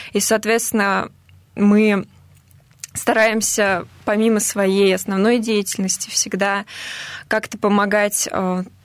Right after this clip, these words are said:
тому региону, в котором мы находимся. Мы высаживаем деревья, мы помогаем, э,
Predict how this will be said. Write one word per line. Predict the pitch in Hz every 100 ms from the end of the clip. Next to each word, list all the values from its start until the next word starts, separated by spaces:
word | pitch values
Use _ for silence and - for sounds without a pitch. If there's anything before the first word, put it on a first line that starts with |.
| _ - - -
тому | 214 220 226
региону, | 196 208 214 330 285
в | -
котором | 190 202 202 202
мы |
находимся. | 196 202 - 214 190 190 185 - 185
Мы | 190 208 208
высаживаем | 202 - 220 233 214 214 214
деревья, | 214 208 190 196 185 185 180 - - - - - -
мы | 196 220 226 214 -
помогаем, | - 202 202 190 214 214 208 202 190
э, | 180 - 190 180 175 170